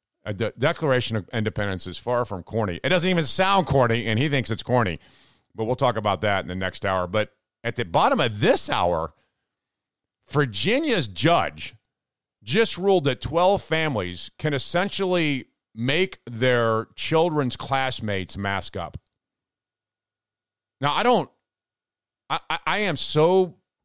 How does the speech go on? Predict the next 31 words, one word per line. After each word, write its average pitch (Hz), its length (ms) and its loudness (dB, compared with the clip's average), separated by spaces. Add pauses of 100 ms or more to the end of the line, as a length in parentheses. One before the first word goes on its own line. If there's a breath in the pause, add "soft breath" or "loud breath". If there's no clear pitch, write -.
confused 143 800 -4
by 175 200 2
this. 190 400 -4 (840)
And 151 120 0
I'm 214 100 0
even 254 200 2
a 147 60 4
little 202 180 4
more 151 160 4
confused 120 400 0
about 123 180 2
our 117 100 4
Attorney 127 280 0
General's 123 320 0
reaction. 104 460 -2
In 104 120 -4
fact, 117 260 -2
he 156 80 -8
says 139 240 0
it's 107 140 -2
an 101 100 -4
endorsement 110 460 -4
of 90 60 -12
parental 104 320 -4
rights, 120 260 -2
but 110 120 -8
I 143 80 -2
find 120 320 -2
this 107 320 -2 (400)
a 113 120 -4
travesty, 120 1040 -2